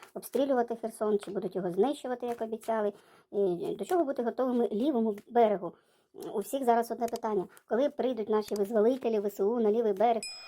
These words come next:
невже всім тим населеним пунктам злівам чекати того самого сценарію, що буде, що зараз є в Херсоні? Це зараз, е, майже у всіх свербить мозок. Ну,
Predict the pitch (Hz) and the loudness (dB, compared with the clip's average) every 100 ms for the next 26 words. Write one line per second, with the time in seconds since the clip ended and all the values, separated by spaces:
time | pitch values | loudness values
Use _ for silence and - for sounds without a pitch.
0 | - - - - 208 220 294 285 - _ | -20 -20 -2 0 2 4 4 2 -6 _
1 | - - 226 - 269 - 220 226 240 226 | -20 -12 -8 -4 -4 -2 0 0 0 2
2 | 202 202 220 233 262 269 262 254 240 - | 2 0 -4 -2 -2 -4 -2 -2 -2 -4
3 | 220 240 240 214 208 220 208 196 202 202 | -4 -4 -2 -4 0 0 2 0 0 2
4 | 233 240 220 - 214 233 226 - - 196 | 2 -2 -4 -8 -8 -4 -6 -6 -18 -10
5 | - 202 226 220 208 208 226 - 226 202 | 0 4 4 2 0 -2 -4 -4 -4 -4
6 | 208 - 240 226 226 - 190 190 - - | -8 -10 0 2 2 -2 -4 -6 -18 -20
7 | - 220 233 226 208 - - 233 233 294 | -6 0 2 4 0 -2 -10 -10 -6 -2
8 | 233 214 180 208 226 233 240 262 311 269 | -2 -4 -10 -8 0 2 2 2 4 4
9 | 190 170 _ - - 330 | 2 -2 _ -20 -6 -6